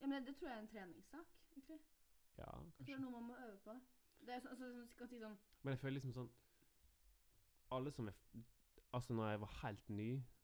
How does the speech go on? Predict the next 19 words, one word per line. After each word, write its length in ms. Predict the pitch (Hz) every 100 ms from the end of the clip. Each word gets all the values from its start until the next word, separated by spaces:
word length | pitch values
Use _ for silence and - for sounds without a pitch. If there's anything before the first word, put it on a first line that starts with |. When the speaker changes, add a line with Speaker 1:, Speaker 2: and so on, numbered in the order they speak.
| -
Speaker 1:
Mm. 200 | 202 208 - - -
Speaker 2:
på 80 | 127
skole, 520 | - 101 107 107 113 - - -
jeg 80 | 117
gjorde 180 | 120 104
jo 60 | 90
selvfølgelig, 300 | - 131 -
jeg 80 | 104
har 80 | 98 92
jo 60 |
s-, 120 | -
klart 300 | - 123 -
å 40 | 104
gjøre 140 | 95
bedre 300 | 98 92 90
ting 200 | - 92
etter 220 | 90 -
det. 200 | 95 107 120 -
Speaker 1:
Ja. 140 | 190